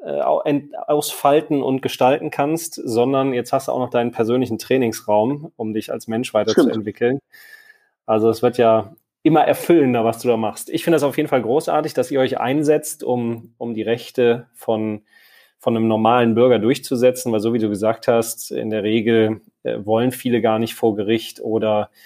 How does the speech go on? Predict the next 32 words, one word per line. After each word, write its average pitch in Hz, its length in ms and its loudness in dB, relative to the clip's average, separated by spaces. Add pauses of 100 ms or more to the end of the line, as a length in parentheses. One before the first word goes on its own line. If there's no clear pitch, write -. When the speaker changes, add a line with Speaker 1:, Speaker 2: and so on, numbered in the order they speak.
(240)
Speaker 1:
der 113 80 0
ganze 127 340 2
Aufwand, 127 840 2
nicht 123 180 -6
nur 113 80 -4
finanziell, 127 460 -2
sondern 107 240 -2
zeitlich, 117 480 -2
steht 117 180 0
in 110 140 -4
überhaupt 120 320 -2
keiner 113 240 0
Relation 113 580 2
zum, 107 420 -4 (500)
zum 110 340 0
möglichen 117 480 0
Gewinn. 113 560 0 (800)
Und, 113 580 0 (480)
äh, 117 140 -2
ich - 80 -6
kenne 127 160 2
es 120 80 2
aus 120 160 2
der 117 100 2
Finanzindustrie, 117 1400 0
äh, 117 160 -4
da 117 120 0
ist 113 100 -2
es 113 120 -2
ja 110 120 0
auch 120 160 2
so, 113 400 2